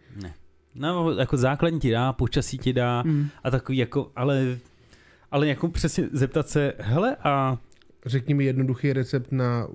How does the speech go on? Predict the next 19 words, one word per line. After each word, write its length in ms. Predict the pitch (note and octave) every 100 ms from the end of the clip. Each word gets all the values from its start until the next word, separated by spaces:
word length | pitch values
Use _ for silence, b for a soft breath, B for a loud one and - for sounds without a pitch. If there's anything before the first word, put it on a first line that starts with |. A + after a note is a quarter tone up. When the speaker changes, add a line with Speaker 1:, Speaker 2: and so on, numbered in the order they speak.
| - -
Speaker 2:
na 340 | B2+ B2+ B2 A#2+
výrobu 300 | B2 B2+ B2+
Speaker 1:
Jo. 40 |
Speaker 2:
sušenek“, 440 | A#2 A#2 C3 B2
tak 160 | - A2
to 80 | A2
už 100 | G#2+
ti 80 | -
prostě 260 | - -
nedá. 260 | G2+ F2+ G2 _ _ _ _
Speaker 1:
Přesně. 340 | - F2+ F2+ E2 - - b b b
A 120 | - B2+
nebo, 560 | B2 B2 A#2+ A2+ A2+ - -
a 80 | A#2
nebo 500 | B2 B2+ B2 A#2+ -
Speaker 2:
Jde. 160 | A#2 C3
Speaker 1:
jaký 280 | F3+ G#2+ C4+
jsou 200 | - D#4+
teď 280 | D4 -